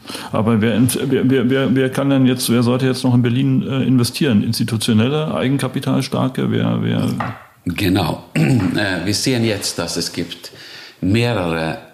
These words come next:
Speaker 2: amerikanische und kanadische Investoren, das in die Eurozone investieren will, weil natürlich die, die, äh, Währung,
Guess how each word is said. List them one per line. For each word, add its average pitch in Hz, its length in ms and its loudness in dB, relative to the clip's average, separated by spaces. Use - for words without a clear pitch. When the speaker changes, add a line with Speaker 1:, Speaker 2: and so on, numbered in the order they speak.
Speaker 2:
amerikanische 85 960 -2
und 76 260 -4
kanadische 90 640 -2
Investoren, 92 640 -2
das 80 280 -4
in 80 260 -2
die 73 220 -4
Eurozone 87 880 -2
investieren 82 560 -2
will, 104 260 -2
weil 82 180 -4
natürlich 82 560 -4
die, 85 280 -2
die, 80 460 -2
äh, 76 160 -2
Währung, 95 680 -2